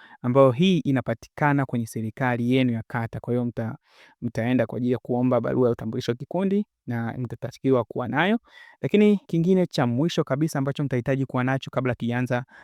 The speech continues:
hatua moja moja ya kujisajili, utahitaji kuwa na passport size za kila mmoja, mkiwa mna, ah, tambua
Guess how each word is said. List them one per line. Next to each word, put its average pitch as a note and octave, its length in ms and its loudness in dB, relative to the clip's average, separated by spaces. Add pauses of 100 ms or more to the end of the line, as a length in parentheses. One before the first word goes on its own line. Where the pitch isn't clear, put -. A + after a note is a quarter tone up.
(120)
hatua C#3+ 480 0
moja A#2+ 300 0
moja B2+ 260 2
ya A#2+ 60 0
kujisajili, C3+ 640 -2 (340)
utahitaji B2+ 420 0
kuwa B2+ 260 0
na A2+ 120 -2 (100)
passport - 480 0
size C#3+ 540 0
za A#2+ 160 -4 (140)
kila G3+ 440 2
mmoja, C3+ 460 2
mkiwa A2+ 220 -2
mna, A#2 260 -4 (160)
ah, A#2+ 300 -6
tambua C3+ 480 -2